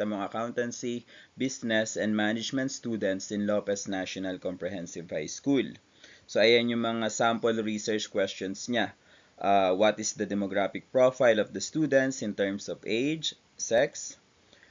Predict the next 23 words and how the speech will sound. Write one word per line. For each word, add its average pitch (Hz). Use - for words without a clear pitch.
Number 107
two, 139
what 135
is -
the 131
extent 117
of -
time 117
management 107
of 92
accountancy, 113
business, 110
and 104
management 98
students 113
in 104
Lopez 95
National 87
Comprehensive 85
High 78
School? 117
Number 160
three, 151